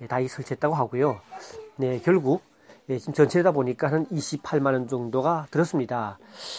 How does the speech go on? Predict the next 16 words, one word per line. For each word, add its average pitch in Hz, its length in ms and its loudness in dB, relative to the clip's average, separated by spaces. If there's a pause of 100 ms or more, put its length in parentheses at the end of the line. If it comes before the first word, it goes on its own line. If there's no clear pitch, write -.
(240)
예, 139 80 8
이십팔만 170 520 4
원 196 100 6
정도면 147 540 4
달러로 139 340 4
볼 127 200 0
때는 143 240 -2
한 165 240 -2
그래서 139 180 -6
이백오십 165 800 0
달러가 156 260 6
되는데요. 127 540 2 (580)
예, 135 180 -2
저희 165 200 2
아들 160 260 4
애가, 127 380 0